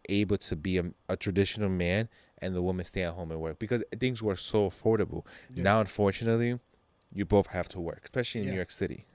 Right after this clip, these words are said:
Speaker 2: Oh, yeah.
Speaker 1: You know? But then you're gonna have those women's, um, I did, I was talking to one person at one point.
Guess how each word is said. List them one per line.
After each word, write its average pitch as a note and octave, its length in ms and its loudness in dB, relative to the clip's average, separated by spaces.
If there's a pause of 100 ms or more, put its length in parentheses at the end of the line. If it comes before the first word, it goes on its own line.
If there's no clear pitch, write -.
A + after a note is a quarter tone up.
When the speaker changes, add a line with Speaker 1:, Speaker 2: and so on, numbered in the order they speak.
(200)
Speaker 2:
Oh, C3 260 -8
yeah. F2 160 -12
Speaker 1:
You F2 120 0
know? F2 240 0 (840)
But A#2 180 2
then A#2 100 2
you're A2+ 100 0
gonna A2+ 180 6
have G#2 220 4
those G2 200 4
women's, F2 540 2 (480)
um, E2 340 0 (240)
I F2 140 -2
did, F2+ 500 0
I E2+ 60 -2
was E2+ 420 0
talking F#2+ 320 -6
to F2 140 -4
one E2+ 160 -2
person - 340 -4
at D#2 80 0
one D2+ 160 -2
point. D2+ 400 -4